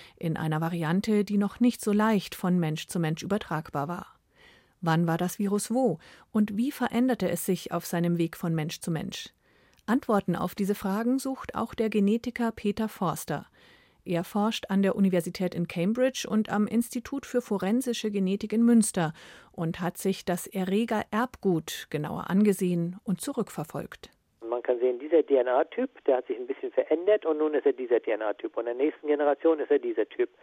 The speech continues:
Speaker 2: Und die Herausforderung ist, aus den jetzt existierenden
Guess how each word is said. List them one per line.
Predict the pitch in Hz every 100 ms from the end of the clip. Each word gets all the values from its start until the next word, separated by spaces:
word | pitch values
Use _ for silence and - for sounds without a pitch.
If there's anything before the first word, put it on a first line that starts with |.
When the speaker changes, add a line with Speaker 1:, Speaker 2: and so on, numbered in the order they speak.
| - -
Speaker 2:
Und | - 151 156 - - 160
die | 139 139 147
Herausforderung | - 135 139 254 - - 147 120 117
ist, | 120 156 - -
aus | 135
den | 139 135
jetzt | 147 196 -
existierenden | 135 - 139 _ 214 202 165 143